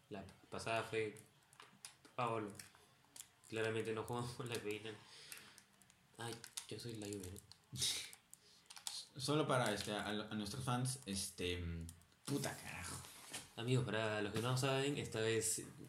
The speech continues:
Speaker 1: ya han entendido más o menos jo-, cómo se juega y a, y a los dos minutos les marcaba gol.
Speaker 2: Carajo, me distraje. Iba a decir que yo soy el Bayern y que tú eres el, el, la Juventus.
Speaker 1: Y le he marcado gol con, con un Dybala que no está muy,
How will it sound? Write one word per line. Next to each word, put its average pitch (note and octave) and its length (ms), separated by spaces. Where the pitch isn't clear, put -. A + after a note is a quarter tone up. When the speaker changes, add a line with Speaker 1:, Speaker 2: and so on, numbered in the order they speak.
Speaker 1:
ya A2+ 100
han A2+ 60
entendido A#2 220
más G#2 80
o A2 60
menos G#2+ 260
jo-, - 300
cómo A2 200
se G#2+ 100
juega A2+ 220
y A2 80
a, G#2+ 60
y A#2+ 60
a A2 40
los A#2 120
dos D3 140
minutos D#3+ 280
les C3 140
marcaba A2+ 280
gol. F2 120
Speaker 2:
Carajo, - 360
me B2+ 80
distraje. D3 460
Iba D#3+ 120
a F#3+ 40
decir F3+ 260
que D3+ 100
yo D#3 100
soy D#3 160
el C#3+ 60
Bayern D#3 320
y C3 40
que B2 80
tú C#3 80
eres C3+ 180
el, B2 200
el, A2 120
la G#2+ 360
Juventus. G2 380
Speaker 1:
Y G#2+ 60
le G#2 80
he - 20
marcado A#2+ 280
gol C3 120
con, G2 520
con G2+ 180
un A2+ 180
Dybala A2+ 540
que - 120
no G2 60
está G2 160
muy, F#2 560